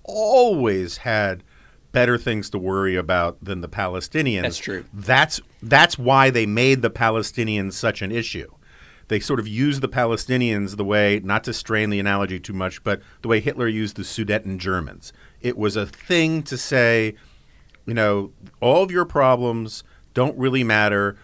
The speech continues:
Speaker 1: Focus on this indignity being done to us by the, the, you know, the Hebraic invaders. And, you know, Palestinians are your cousins. They deserve justice. But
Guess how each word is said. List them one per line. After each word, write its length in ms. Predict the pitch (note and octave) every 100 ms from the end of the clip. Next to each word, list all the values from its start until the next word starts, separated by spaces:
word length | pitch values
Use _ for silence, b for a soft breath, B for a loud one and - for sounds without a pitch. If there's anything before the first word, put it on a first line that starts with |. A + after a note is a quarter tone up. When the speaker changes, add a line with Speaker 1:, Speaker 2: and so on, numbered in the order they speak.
| b
Speaker 1:
Focus 640 | - - C#3 D3+ E3 C#3+ -
on 260 | A#2 A2+ G#2+
this 200 | G#2+ -
indignity 720 | G#2 F2+ B2+ C#3+ C3+ C#3+ B2+
being 300 | A#2 A2 G2+
done 280 | G#2+ A2+
to 160 | G2+ -
us 340 | G2 F#2+ -
by 320 | - G#2 G2 F#2+
the, 300 | F#2+ F#2 D#2+ -
the, 380 | F#2+ F#2+ F#2 - b b b b
you 80 | G2
know, 140 | F2+
the 160 | E2+ F2+
Hebraic 840 | - A#2 G#2 G#2+ A2 G#2+ G#2 - - b b b
invaders. 720 | A2 F#2+ F#2+ F2 D#2 D#2 - -
And, 720 | A2 G#2 G2+ G2 F#2 F#2+ -
you 80 | G#2
know, 140 | G2
Palestinians 920 | - C3+ B2+ A2+ - A2+ G#2+ G#2 G2 -
are 160 | F#2+ F#2
your 200 | F2+ F2
cousins. 680 | - C3 A#2 A2+ G#2+ G#2 b b -
They 160 | G#2
deserve 400 | G2 F#2+ F#2+ F2+
justice. 500 | F2 A2+ G2+ A2 F#2+ - B B B
But 360 | A2 A#2+ A2+ -